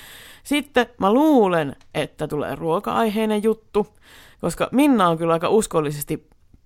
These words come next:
mulle toimittanut niitä ruokajuttuja. Siitä kyllä myöskin iso kiitos Minnalle, että on niinku tosi, tosi uskollisesti nyt pitkän aikaa tehnyt mulle niitä ruokajuttuja. Ää, se, ne on, siis nää on tämmösiä isoja, mulle on jäänyt mieleen niinku tästä,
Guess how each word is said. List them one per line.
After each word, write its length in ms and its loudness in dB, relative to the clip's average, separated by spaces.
mulle 220 -2
toimittanut 640 2
niitä 160 -6
ruokajuttuja. 640 -4
Siitä 220 -2
kyllä 280 -4
myöskin 420 0
iso 280 2
kiitos 340 -6
Minnalle, 520 -2
että 260 -2
on 280 0
niinku 300 -6
tosi, 300 4
tosi 280 0
uskollisesti 680 -2
nyt 220 -4
pitkän 320 0
aikaa 260 -4
tehnyt 320 -4
mulle 280 -8
niitä 200 -8
ruokajuttuja. 800 -2
Ää, 380 6
se, 200 -2
ne 180 2
on, 300 2
siis 200 -4
nää 100 -4
on 80 -4
tämmösiä 280 0
isoja, 380 0
mulle 180 2
on 80 4
jäänyt 240 2
mieleen 640 0
niinku 280 0
tästä, 380 0